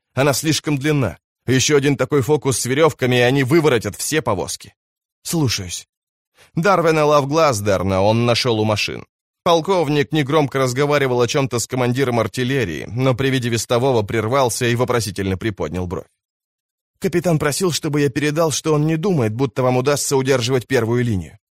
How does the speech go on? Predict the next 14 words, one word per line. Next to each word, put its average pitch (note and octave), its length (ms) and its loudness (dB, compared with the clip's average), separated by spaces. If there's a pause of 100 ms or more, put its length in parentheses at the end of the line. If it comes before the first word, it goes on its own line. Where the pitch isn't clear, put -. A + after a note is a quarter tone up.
(380)
«Понимаю. B2+ 600 2 (480)
А A#2 160 2
что C#3 240 -2
произнёс C#3 560 0
на C3 100 -2
самом A2+ 400 0
деле?» F2 300 -16 (340)
Выслушав, A2 640 -2
офицер A#2 380 -2
слегка A#2+ 380 -2
улыбнулся A#2+ 600 -2 (180)
и E3+ 100 -2
проговорил D#3 580 2
негромко. F2 540 -6